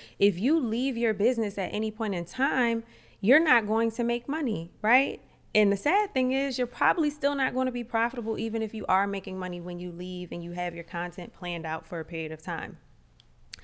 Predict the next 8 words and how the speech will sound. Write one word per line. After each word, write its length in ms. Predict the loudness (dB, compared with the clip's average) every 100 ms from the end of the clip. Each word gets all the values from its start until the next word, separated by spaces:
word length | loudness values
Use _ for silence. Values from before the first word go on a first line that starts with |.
| -16 -18 -18 -4
So 580 | 6 8 8 6 4 -2
for 200 | 4 6
this 540 | 8 8 8 6 -2 -12 -16 -2
particular 540 | 0 2 2 2 0
founder, 640 | 2 2 2 0 0 0 -2
the 100 | -6
frantic 440 | -2 -2 -2 -6
founder, 640 | -4 -2 -2 -2 -4 -6